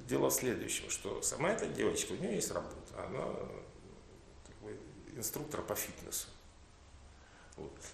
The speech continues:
Поэтому она имеет возможность заниматься, э, в свободное время своим вот этим вот делом. Вот, к сожалению, как бы, другого не дано. С другой стороны, у меня был знакомый,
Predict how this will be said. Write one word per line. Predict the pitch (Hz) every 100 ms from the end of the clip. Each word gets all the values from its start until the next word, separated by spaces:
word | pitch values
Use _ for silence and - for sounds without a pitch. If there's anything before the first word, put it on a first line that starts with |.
| -
Поэтому | 101 95 - 101 101 101
она | 110 107
имеет | 98 117 -
возможность | 98 117 131 101 92
заниматься, | 92 95 120 117 95
э, | 101 - - - - -
в |
свободное | - 98 98 95 78 78
время | 107 143 -
своим | - - 98 98
вот | 82 92
этим | 90 98
вот | 95 - -
делом. | 95 85 - - - - - - -
Вот, | -
к |
сожалению, | - 101 101 139 165 135 104 92
как | - 95
бы, | 85 101 - 120 110
другого | 107 117 127 117
не | 110 110
дано. | 117 110 110 107 - - - - - - -
С |
другой | 101 117 131 110
стороны, | - 107 107 95 98
у | 92
меня | 95 110
был | 110
знакомый, | 95 95 95 - 175 -